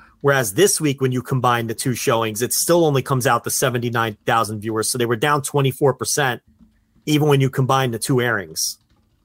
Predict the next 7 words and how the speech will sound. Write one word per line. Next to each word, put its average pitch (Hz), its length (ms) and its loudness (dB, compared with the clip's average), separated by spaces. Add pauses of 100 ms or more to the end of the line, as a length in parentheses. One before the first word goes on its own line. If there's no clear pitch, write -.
(280)
So, 113 580 0 (220)
and 143 100 2
that 139 160 0
second 147 380 0
airing 123 480 0 (680)
was, 120 440 0
um, 104 480 -2